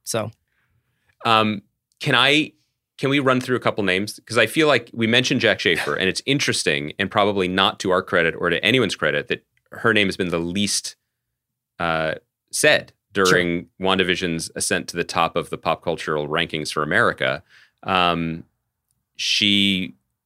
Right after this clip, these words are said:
Speaker 2: is the showrunner of the show and did a really remarkable job. And I, it's weird, right, Chris, that, like,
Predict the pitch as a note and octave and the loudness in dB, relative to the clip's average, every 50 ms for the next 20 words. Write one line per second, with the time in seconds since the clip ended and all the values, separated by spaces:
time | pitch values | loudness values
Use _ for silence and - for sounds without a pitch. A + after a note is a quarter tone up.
0 | _ _ _ _ _ _ - F2+ - - - - C#3 E3 F#3 A#2 G#2 G#2 G2+ A2 | _ _ _ _ _ _ -8 -6 -4 0 2 2 2 2 2 2 0 0 0 -2
1 | A#2 - - G3+ - - - - _ _ _ _ _ _ - G2 G2 G2 G2 G2 | -2 0 0 0 0 -2 -6 -12 _ _ _ _ _ _ 0 2 4 4 6 6
2 | F#2+ F#2+ F#2+ F#2 F#2 F#2+ - _ _ _ _ _ _ _ _ _ _ _ _ _ | 4 4 2 0 -4 -8 -14 _ _ _ _ _ _ _ _ _ _ _ _ _
3 | _ _ _ _ _ _ _ _ _ _ _ - G#2 - _ - A2 A#2 B2+ C3 | _ _ _ _ _ _ _ _ _ _ _ -20 -20 -6 _ 2 4 4 4 4
4 | - - G#2+ G2+ F2+ F2 - A2+ B2 C#3 C#3 C#3+ C3+ A#2+ B2 A2+ A2+ B2 C#3 C3 | 2 2 0 0 0 -2 -2 0 0 2 2 2 2 0 0 2 2 0 0 0
5 | - C3 C3 C3 A2 - C3 D#3+ F#3 B2 - - - G#2+ A2 A2 G#2+ - A2 A2 | -2 -2 -2 -2 -2 0 2 2 4 2 2 2 2 2 2 2 2 2 0 -2
6 | A2 - G#2 G#2 A#2+ E3 G#3+ A#3 D3+ A2+ F2+ E2 E2 E2+ - _ _ _ - G#2+ | -2 -4 -6 -4 -2 0 0 2 2 2 2 0 -2 -6 -12 _ _ _ 0 2
7 | G#2+ A2 A#2+ - - B2+ A#2 - - G#2 - G2 F#2+ F2+ - - | 2 2 2 0 -2 -2 -2 -2 -2 -2 0 2 0 0 0 -4